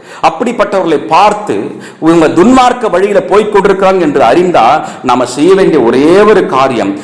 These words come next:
அவர்களுக்காக திறப்பில நின்று ஜெபிப்பது. ஏன்னா கர்த்தர் அவங்களை தொட்டாதான், கர்த்தர் அவங்களை சந்தித்தாதான் மனம் திரும்பி மறுபடி சபைக்கு வருவாங்க.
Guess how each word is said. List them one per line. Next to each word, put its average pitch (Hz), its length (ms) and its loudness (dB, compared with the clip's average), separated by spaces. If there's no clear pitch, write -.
அவர்களுக்காக 131 680 -2
திறப்பில 139 560 -2
நின்று 107 340 -2
ஜெபிப்பது. 101 380 -6
ஏன்னா 113 360 0
கர்த்தர் - 520 -4
அவங்களை 131 340 0
தொட்டாதான், 113 560 -4
கர்த்தர் 180 420 -4
அவங்களை 170 200 0
சந்தித்தாதான் 127 680 0
மனம் 156 460 -2
திரும்பி 190 400 0
மறுபடி 117 400 0
சபைக்கு 90 420 -6
வருவாங்க. 76 380 -10